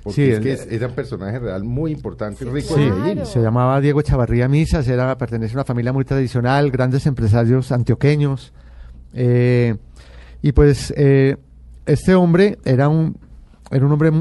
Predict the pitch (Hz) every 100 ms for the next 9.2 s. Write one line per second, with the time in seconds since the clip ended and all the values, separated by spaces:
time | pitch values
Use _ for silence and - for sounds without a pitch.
0 | - - 135 120 123 123 120 120 127 147
1 | 165 160 143 123 - 120 127 139 165 143
2 | - 120 113 104 98 - - - 123 123
3 | 123 120 143 139 123 123 135 160 - -
4 | - - - - 120 135 147 139 120 127
5 | 117 131 117 123 127 147 127 117 117 127
6 | 135 135 127 117 - 135 135 135 120 127
7 | 131 120 110 113 120 123 123 127 139 139
8 | 131 - - - - - - - 120 117
9 | 113 110